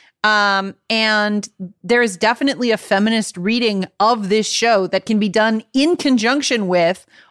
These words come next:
all of the fan service, which becomes meta commentary on anime itself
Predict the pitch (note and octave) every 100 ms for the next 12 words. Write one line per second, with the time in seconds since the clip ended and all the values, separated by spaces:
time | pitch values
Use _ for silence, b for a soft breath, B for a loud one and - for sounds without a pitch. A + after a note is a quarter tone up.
0 | b A#3+ B3+ C#4+ A#3+ A3 A3 C#4 F4 C#4
1 | F3 C3 A2 - - - - b b b
2 | b G#3+ B3 - - - - _ _ _
3 | _ F3+ G3 B3 - - C#4 D#4 E4 E4
4 | B3+ G3 G3+ G#3+ E4+ F4 A#3+ A#3+ A3+ G#3
5 | G#3+ G3+ G3 - G3+ G#3 A3 G#3 - G3
6 | G#3 A3+ A3 G#3 F3 - - - A#3+ D3+
7 | D3+ -